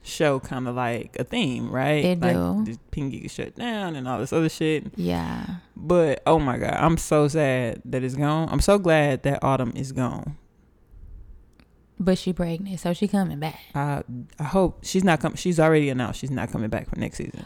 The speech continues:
Speaker 2: Oh, really?
Speaker 1: She's done.
Speaker 2: Oh, great.
Speaker 1: So we won't see her.
Speaker 2: Oh, good.
Speaker 1: <sighs> You know, every time she get on screen,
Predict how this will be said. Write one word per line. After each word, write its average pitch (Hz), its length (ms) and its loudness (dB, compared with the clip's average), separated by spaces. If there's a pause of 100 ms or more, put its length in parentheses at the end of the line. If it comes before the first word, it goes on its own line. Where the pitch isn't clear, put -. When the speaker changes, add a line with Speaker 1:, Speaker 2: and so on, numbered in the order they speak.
Speaker 2:
Oh, 269 140 8
really? 185 680 2 (120)
Speaker 1:
She's 147 240 -4
done. 131 340 -2 (180)
Speaker 2:
Oh, 294 120 8
great. 269 420 2
Speaker 1:
So - 260 -4 (280)
we 143 100 0
won't 131 220 -2
see - 100 -6
her. - 240 -10 (100)
Speaker 2:
Oh, 311 120 0
good. - 420 -4 (420)
Speaker 1:
<sighs> 170 80 0 (840)
You 240 120 2
know, 196 180 2
every 147 200 4
time 156 220 0
she 170 120 -4
get 131 160 -2
on 113 140 -4
screen, 139 560 0